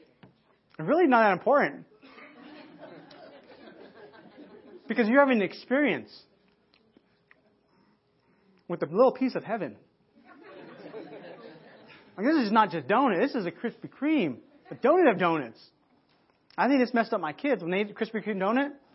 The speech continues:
they're like, "Man, I want more of those. Like, those donuts, those are all right, but those are donuts." The difference between knowledge and ex-, an encounter or experience is not just knowing all the stuff about it. It's experiencing it.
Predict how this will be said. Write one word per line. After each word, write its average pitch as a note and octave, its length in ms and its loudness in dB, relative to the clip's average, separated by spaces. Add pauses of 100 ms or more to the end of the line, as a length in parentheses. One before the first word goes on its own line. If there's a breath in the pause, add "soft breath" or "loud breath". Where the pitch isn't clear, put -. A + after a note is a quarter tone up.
(260 soft breath)
they're G3+ 100 -2
like, D3+ 220 0
"Man, F#3 160 -4
I E3 60 0
want G#3+ 180 0
more D#3+ 140 0
of C#3+ 60 -6
those. E3+ 400 0
Like, B2+ 180 -10
those G#3+ 200 -2
donuts, C#4+ 340 2
those C#4 140 -4
are A#3 100 0
all F#3 80 4
right, G#3+ 220 2
but D3+ 220 -6 (380 soft breath)
those F#3+ 140 -4
are - 20 -10
donuts." D3 400 -10 (2000)
The E3 60 -18
difference C4 260 -6
between A3+ 280 -4 (460)
knowledge A3 500 -2 (720)
and D#3+ 120 -10
ex-, - 260 -18
an D#3+ 120 -8
encounter F3+ 680 -6
or D#3 120 -10
experience A3 600 -6 (840)
is D#3+ 80 -12
not B3 140 -4
just G3+ 180 -4
knowing F3+ 340 -4
all C3+ 120 -4
the A#2+ 160 -16
stuff A2 280 -14
about A2+ 240 -16
it. D#3 140 -14 (800)
It's F#3+ 120 -18
experiencing F3 760 -12
it. G#2+ 160 -20